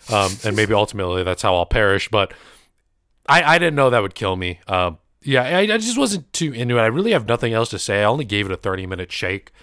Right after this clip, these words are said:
but, uh, ultimately it might not be the game for me. I mean, one of the reasons I loved Evolve so much is, again, it was you trying to outmaneuver another, like, living, breathing human being.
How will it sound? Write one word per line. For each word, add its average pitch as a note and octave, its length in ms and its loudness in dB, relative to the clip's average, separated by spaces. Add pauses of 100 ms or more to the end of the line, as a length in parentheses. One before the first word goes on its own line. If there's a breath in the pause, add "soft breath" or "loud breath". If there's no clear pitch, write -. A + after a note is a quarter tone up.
(480 soft breath)
but, G2 240 -2
uh, A2+ 160 -4
ultimately D#3 400 0
it F#2+ 60 0
might F#2+ 220 -2
not F#2+ 220 -2
be F2+ 240 -6 (420 soft breath)
the G#2 140 -6
game G2 320 -4
for F#2+ 260 -6
me. F#2+ 200 -4
I - 20 -2
mean, G2+ 220 -4
one C3+ 100 2
of D#3 60 4
the C#3 80 2
reasons D3 180 0
I B2 60 4
loved B2 280 0
Evolve B2+ 300 2
so D3+ 180 -2
much B2 280 2
is, B2 100 -4
again, A#2+ 340 0
it A2+ 140 -4
was G#2 240 -2 (340 soft breath)
you F3 280 2
trying D#3 420 0
to - 140 -4 (100)
outmaneuver C#3+ 920 0 (320 soft breath)
another, C3+ 500 2
like, G#2+ 300 -8
living, C3+ 400 0
breathing B2+ 420 -2
human A2+ 400 -4
being. G#2 380 -4